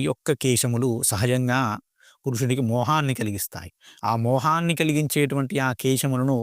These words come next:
అమ్మవారి యొక్క రూపముగా ధ్యానించి, ప్రతి స్త్రీ కేశములోను అమ్మవారిని ఎవడైతే చూస్తాడో, వాడి యొక్క సమస్త కర్మబంధములు కూడా తొలగిపోతాయి, కర్మపాశములు తొలగిపోతాయి. అలా కాకుండా, మరొక దృష్టితో ఆ యొక్క కేశములను చూసిన వాడికి,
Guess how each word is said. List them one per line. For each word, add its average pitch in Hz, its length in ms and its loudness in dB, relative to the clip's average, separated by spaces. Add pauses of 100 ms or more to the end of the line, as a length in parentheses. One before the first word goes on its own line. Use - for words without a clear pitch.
(400)
అమ్మవారి 135 600 0
యొక్క 131 220 -2
రూపముగా 123 640 0 (140)
ధ్యానించి, 127 640 2
ప్రతి 127 340 -2
స్త్రీ 151 420 0
కేశములోను 143 680 2
అమ్మవారిని 131 600 2
ఎవడైతే 120 400 0
చూస్తాడో, 104 640 -4 (540)
వాడి 101 280 -2
యొక్క 107 260 -4
సమస్త - 480 0 (160)
కర్మబంధములు 120 720 0
కూడా 110 300 -2
తొలగిపోతాయి, 110 760 -4
కర్మపాశములు 127 760 -2
తొలగిపోతాయి. 98 760 -6
అలా 107 240 0 (160)
కాకుండా, 123 560 0 (600)
మరొక 143 360 0
దృష్టితో 175 460 2
ఆ 170 120 4
యొక్క 160 340 2
కేశములను 156 580 2
చూసిన 139 280 4
వాడికి, 127 480 2